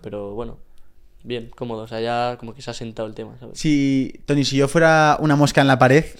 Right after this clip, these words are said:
Speaker 2: en, en, eh, por ejemplo, en tu salón de tu casa, ¿qué, qué, qué vería? O sea, ¿cómo, cómo te comportas en casa? Eh, ¿tienes hermanos? ¿Cómo es la convivencia en casa? Eh, cuéntanos un poco más para que la gente se ent-, entre más en tu vida.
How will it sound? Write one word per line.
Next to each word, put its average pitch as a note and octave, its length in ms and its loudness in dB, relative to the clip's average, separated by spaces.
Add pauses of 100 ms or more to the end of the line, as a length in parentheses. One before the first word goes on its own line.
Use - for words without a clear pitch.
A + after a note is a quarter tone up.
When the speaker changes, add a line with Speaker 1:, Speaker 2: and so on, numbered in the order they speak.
(120)
Speaker 2:
en, C3 460 2
en, C3+ 220 -6 (100)
eh, C3+ 200 -6
por B2 80 -4
ejemplo, B2+ 300 0
en B2+ 100 0
tu B2+ 80 -6
salón B2+ 300 0
de C3 80 -4
tu B2 80 -10
casa, E3+ 320 0 (480)
¿qué, C#3+ 260 6
qué, D3 200 2
qué D3+ 120 6
vería? C#3 440 2
O - 40 -16
sea, C3+ 180 -4
¿cómo, D3 360 4
cómo D3 200 2
te C#3 120 -2
comportas C#3 420 0
en C3+ 140 0
casa? C#3+ 640 4 (260)
Eh, C3 200 0
¿tienes C#3 260 -2
hermanos? C#3+ 920 0
¿Cómo D3 220 0
es C#3+ 80 0
la C#3 120 2
convivencia C3+ 440 0
en B2 100 -2
casa? C3+ 600 0
Eh, A2+ 280 -6
cuéntanos D3 360 -2
un D#3 60 -6
poco D3 180 -2
más D3 240 -4
para C#3+ 140 -4
que C#3 60 -4
la C#3 80 -4
gente C#3 260 -6
se - 260 -12
ent-, D3+ 220 -6
entre D#3+ 240 0
más D3+ 160 2
en D3+ 100 6
tu C3+ 120 -2
vida. A#2+ 280 -2